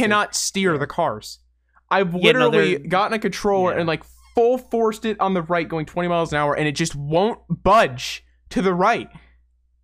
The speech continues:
Speaker 1: And my
Speaker 2: Mm.
Speaker 1: controller wasn't broken. It was, you know, I, that's a lie. It was slightly moving, but you know what? It just won't, they don't move.
Speaker 2: Yeah. Yeah, that's,
Speaker 1: Um,
Speaker 2: that's, that's that game.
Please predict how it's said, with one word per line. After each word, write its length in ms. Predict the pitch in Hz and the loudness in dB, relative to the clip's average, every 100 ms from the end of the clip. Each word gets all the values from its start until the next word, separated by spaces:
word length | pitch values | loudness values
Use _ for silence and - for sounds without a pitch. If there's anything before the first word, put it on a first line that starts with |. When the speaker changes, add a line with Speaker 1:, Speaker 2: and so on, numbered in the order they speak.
| - | -4
Speaker 1:
And 160 | 185 | 0
my 120 | 196 202 | 2 2
Speaker 2:
Mm. 40 | |
Speaker 1:
controller 340 | 196 202 214 | 0 0 0
wasn't 320 | 202 202 196 139 | 0 0 -2 -2
broken. 300 | 185 208 160 | -2 -2 -2
It 100 | 185 | -2
was, 120 | 220 | 0
you 60 | |
know, 120 | 233 247 | 0 2
I, 140 | 233 | 0
that's 260 | - 202 190 | -2 -4 -2
a 40 | |
lie. 160 | 135 127 | 0 0
It 80 | 170 | 2
was 180 | 196 - | -2 -2
slightly 560 | 202 208 202 - 220 | -2 -2 -4 -4 0
moving, 460 | 208 196 151 120 120 | 2 2 0 -4 -4
but 180 | 156 196 | -8 -4
you 80 | |
know 120 | 202 202 | -2 0
what? 160 | 196 | 0
It 140 | 190 160 | -2 -2
just 180 | 175 165 | -4 -2
won't, 300 | 175 180 - _ _ _ - | -2 -2 -6 _ _ _ -2
they 100 | 139 | 0
don't 220 | 165 147 | 0 -2
move. 520 | 143 165 113 - - - | -2 0 -2 -8 -20 -20
Speaker 2:
Yeah. 160 | - 165 160 _ _ - | -20 -20 -20 _ _ -8
Yeah, 180 | 151 135 | -2 2
that's, 260 | 165 202 139 | 2 0 -4
Speaker 1:
Um, 60 | - | -2
Speaker 2:
that's, 360 | 160 165 - - | -2 -2 -10 -8
that's 340 | 131 131 - - | -6 -6 -10 -12
that 220 | 110 - | -12 -12
game. 340 | 104 98 95 | -18 -20 -20